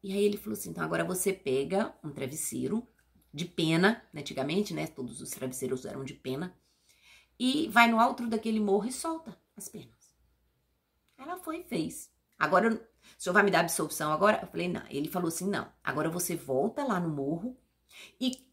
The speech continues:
cata as penas que você lançou." Aí ela falou, "Mas depois que o vento leva?" Então ele fez ela tomar consciência do mal que faz a fofoca,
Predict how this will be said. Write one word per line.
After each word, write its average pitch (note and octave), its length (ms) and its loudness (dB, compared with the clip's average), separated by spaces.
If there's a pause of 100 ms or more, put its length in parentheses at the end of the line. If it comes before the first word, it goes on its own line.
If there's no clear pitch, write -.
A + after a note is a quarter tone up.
(160)
cata E4+ 680 4
as - 280 -6
penas - 840 -8 (560)
que G3 120 -8
você D#3 380 -4
lançou." C#3 480 -4 (1600)
Aí D3+ 100 -14
ela D3 140 -8
falou, G#3+ 240 -16
"Mas D#3+ 420 -14 (140)
depois G3+ 400 -8
que - 100 -20
o G3+ 60 -12
vento D#3+ 440 -6
leva?" E3 540 -8 (1500)
Então C#3 180 -10
ele C#3+ 160 -2
fez C#3+ 280 -6
ela D3 160 -4 (200)
tomar D#3 440 -4
consciência F#3 1400 -4 (840)
do F#3 300 -4
mal D#3+ 880 6
que G3 140 -12
faz B2 600 -10
a B2 80 -8
fofoca, - 880 -14